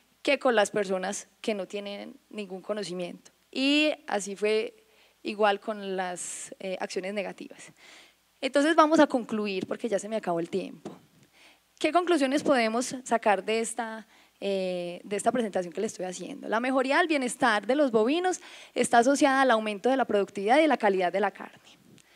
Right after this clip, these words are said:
Las reacciones emocionales de los bovinos tienen efectos en el sistema productivo directas. Es posible modificar la intensidad de esas reacciones por medio de selección genética.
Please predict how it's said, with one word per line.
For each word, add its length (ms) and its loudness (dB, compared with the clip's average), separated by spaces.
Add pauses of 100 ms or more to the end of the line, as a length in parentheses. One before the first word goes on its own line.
(360)
Las 260 4
reacciones 540 4
emocionales 500 6
de 80 8
los 120 6
bovinos 340 4
tienen 300 -2
efectos 400 -2
en 80 -2
el 100 -4
sistema 340 -6
productivo 440 -4
directas. 840 -8 (840)
Es 220 6
posible 480 2
modificar 480 4
la 140 4
intensidad 640 2
de 80 4
esas 220 4
reacciones 580 -2
por 160 0
medio 220 -2
de 40 -2
selección 380 -4
genética. 480 -6